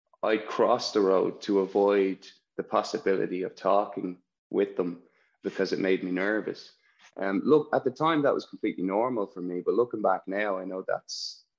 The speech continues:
that's kind of social anxiety in a way. Uh, it's kind of like a fear, not a fear of people, but, uh,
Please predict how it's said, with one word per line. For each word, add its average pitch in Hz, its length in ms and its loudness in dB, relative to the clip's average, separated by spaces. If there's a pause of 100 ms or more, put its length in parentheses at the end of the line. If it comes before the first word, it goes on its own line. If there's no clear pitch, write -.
(200)
that's - 400 0
kind 95 180 2
of 85 100 -4 (540)
social 98 540 2
anxiety 101 800 2
in 131 100 2
a 139 80 2
way. 151 460 4
Uh, 98 480 0
it's 80 180 -6
kind 107 160 -6
of 92 120 -6
like 90 200 0
a 92 240 -2 (640)
fear, 107 300 4
not 139 160 0
a 107 40 0
fear 135 380 2
of 139 140 -4
people, 131 280 -2
but, 120 280 -2 (640)
uh, 98 480 -2